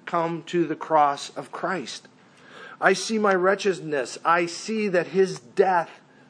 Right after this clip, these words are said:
paid my debt. His life becomes my life, and I become grafted into his body. And he cleanses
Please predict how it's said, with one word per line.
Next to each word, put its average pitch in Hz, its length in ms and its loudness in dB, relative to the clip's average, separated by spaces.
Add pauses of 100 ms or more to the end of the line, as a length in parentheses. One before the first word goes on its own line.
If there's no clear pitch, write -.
(140)
paid 175 460 2
my 143 160 -4
debt. 147 440 0 (2250)
His 175 300 4
life 160 540 0 (120)
becomes 151 480 -6
my 143 300 -4
life, 147 500 -2
and 139 140 -12
I 143 260 -6
become 147 440 -10
grafted 147 720 -8
into 151 300 -4
his 147 240 -6
body. 123 500 0 (920)
And 139 120 -6
he 139 80 -4
cleanses 156 760 -6